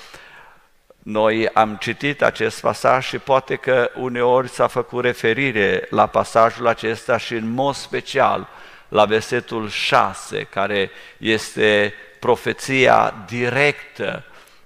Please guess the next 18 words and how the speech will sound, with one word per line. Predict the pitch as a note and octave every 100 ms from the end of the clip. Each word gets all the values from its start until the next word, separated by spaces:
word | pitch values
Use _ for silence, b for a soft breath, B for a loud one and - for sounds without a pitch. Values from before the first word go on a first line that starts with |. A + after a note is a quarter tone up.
| _
dată | - A2 A2 - G2+
prin | - G#2 G2+ F#2+ -
profetul | G#2 - D#3 A2 A2 G2+
Isaia, | G2 - A#2+ A2+ A2
prin | - G2 G2 F#2 B2
Duhul | A#2 A2 G#2
Sfânt, | - - A#2+ G#2+ G2 E2+ B B B
„Căci | B2 A2+
un | B2 A#2
copil | A#2+ A2 - D3+ D3+
ni | C3+ A#2+ A2+
s-a | - A#2
născut, | A2+ G#2+ - C#3 A2 - -
un | A2 G2+
fiu | - C#3 D3+ C3+
ni | A#2+
s-a | A2+ - G#2+
dat | G#2+ A2 - -